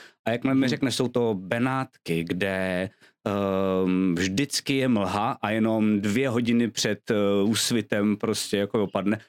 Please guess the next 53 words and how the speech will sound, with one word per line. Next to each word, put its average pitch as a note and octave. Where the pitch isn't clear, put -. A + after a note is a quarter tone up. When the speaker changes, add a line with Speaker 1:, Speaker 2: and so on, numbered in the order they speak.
Speaker 1:
si G#2+
říkám, G#2+
shit, -
to A2
bude A2
asi B2
dějový. G2+
To A2
bude A2
jako A2+
něco, A#2+
Speaker 2:
Mhm, B2
Speaker 1:
co C3
mi B2
Speaker 2:
mhm, A#2
Speaker 1:
zacvakne. A#2
Speaker 2:
jasně, -
Speaker 1:
Mm, A#2
a A2+
Speaker 2:
jasně. -
Speaker 1:
takže, B2+
takže B2
já B2
nevím, C#3
jestli D3
to C#3
tak C#3+
máš C#3
ty, C#3
ale C3
já B2
to C3
tak A#2
mám G#2+
jako G2+
hráč, F#2
že G#2
čím C3
je C3+
to D3
jako B2
vel-, A2
větší, A2+
tak A2
tím A#2+
si C3
říkám, A#2+
to C3+
bude A2+
určitě G#2+
něco A2
důležitýho G#2
Speaker 2:
Jo, G#2+